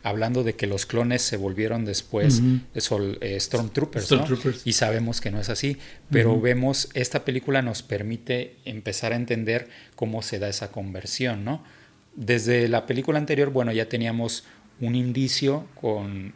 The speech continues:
Speaker 1: con este, eh, las instalaciones de los clones de camino, pero en esta película ya vemos esa conversión. Entonces, para mí ese giro en su momento se me hizo muy bueno, ¿no?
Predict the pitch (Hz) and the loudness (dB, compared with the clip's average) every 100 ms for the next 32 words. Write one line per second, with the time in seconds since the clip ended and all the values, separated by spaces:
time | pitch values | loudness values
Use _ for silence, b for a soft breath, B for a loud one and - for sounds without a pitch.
0 | - 101 95 95 - - 98 92 92 92 | -6 -4 -4 -4 -6 -6 -6 -4 -4 -6
1 | 92 B B B B 110 98 98 98 95 | -10 B B B B -6 -4 -2 -4 -4
2 | 92 101 - 95 95 - 113 113 104 98 | -4 -4 -4 -4 -2 -2 -2 -2 -4 -6
3 | - 113 113 110 117 123 127 127 170 B | -4 -4 -2 -2 -2 0 0 -2 -4 B
4 | B B - 113 107 107 113 - - 117 | B B -6 -2 0 0 -2 -4 -6 -2
5 | 131 - 156 135 131 127 123 123 123 120 | 0 0 -2 0 2 4 6 4 2 0
6 | 127 127 - 107 104 95 - 143 123 110 | -2 -2 -4 -4 -4 -6 -4 -2 -2 -2
7 | 117 113 117 B B B - 110 110 131 | -4 -2 -4 B B B -6 -2 0 0
8 | 151 156 - 165 156 156 156 165 127 - | 0 2 0 -2 -2 0 2 0 -2 -4
9 | 117 113 120 123 143 143 B B - - | -4 0 0 0 0 -2 B B -6 -2
10 | 113 123 139 135 131 135 131 110 127 | 0 0 2 2 4 4 4 2 -2